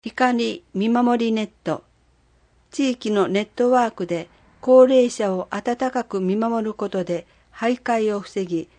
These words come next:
徘徊が発生した際は早期発見、保護に努める事業を行っています。事前登録が必要。登録者に配布する見守りグッズの写真があります。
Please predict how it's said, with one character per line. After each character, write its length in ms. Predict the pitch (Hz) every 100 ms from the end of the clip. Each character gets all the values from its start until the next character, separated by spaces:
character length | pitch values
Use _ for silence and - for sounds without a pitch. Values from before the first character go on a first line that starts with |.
| _ _ _
徘 260 | - 233 240
徊 240 | 247 233
が 140 | 220 214
発 260 | 214 202
生 220 | - 233 226
し 80 |
た 140 | - 220
際 280 | - 196 175
は 220 | 156 - _ _ _ _
早 320 | - 269 240
期 180 | - 202
発 220 | 180 175 _
見、 240 | 185 165 156
保 260 | - 240
護 120 | 220
に 200 | 190 165
努 260 | 165 - 220
め 180 | 220 214
る 220 | 175 - -
事 220 | 180 233
業 280 | 240 190 151
を 60 |
行 140 | - 190
っ 160 | 175
て 200 | - -
い 80 | 156
ま 160 | 131 143
す。 160 | - _ _ _ _ _ _ _ _ _
事 100 | 202 220
前 120 | 247 247
登 320 | 254 247 226
録 260 | 180 - 147
が 160 | 135 -
必 300 | - - 208
要。 320 | 185 165 143 - _ _
登 240 | 254 262 262
録 200 | 254 254
者 180 | - 240
に 120 | 196
配 320 | - 214 220
布 180 | - 214
す 160 | -
る 220 | 190 190 - 170
見 160 | 185
守 300 | 226 247 254
り 120 | 240
グ 160 | 240 240
ッ 60 | 233
ズ 120 | -
の 220 | 190 160
写 180 | - 185
真 320 | - 208 190
が 220 | 180 170 -
あ 60 |
り 160 | 151 147
ま 160 | 135
す。 180 | 147 -